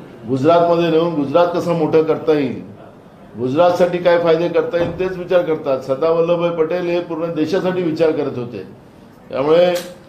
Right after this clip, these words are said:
त्यांनी घेतलेल्या निर्णयाला यांनी तोडून आज समजा त्यांनी, अ, जीआर काढला असेल, एकोणीसशे सहासष्टचा तो जीआर होता, त्यांनी काढलेली धोर-, बंदी होती. आता नऊ जुलै दोन हजार चोवीसमध्ये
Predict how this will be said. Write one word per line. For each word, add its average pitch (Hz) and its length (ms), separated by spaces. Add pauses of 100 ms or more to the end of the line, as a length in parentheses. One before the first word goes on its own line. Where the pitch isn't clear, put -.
(520)
त्यांनी 147 260
घेतलेल्या 185 420
निर्णयाला 175 460
यांनी 170 240
तोडून 170 420 (1120)
आज 165 300 (300)
समजा 165 640 (960)
त्यांनी, 160 580 (640)
अ, 131 100 (540)
जीआर 143 280
काढला 151 360
असेल, 127 600 (680)
एकोणीसशे 156 400
सहासष्टचा 165 840
तो 165 180
जीआर 147 260
होता, 135 420
त्यांनी 135 180
काढलेली 135 380
धोर-, 127 280
बंदी 131 240
होती. 127 340
आता 151 240
नऊ 139 340
जुलै 156 280
दोन 135 360
हजार 147 180
चोवीसमध्ये 147 840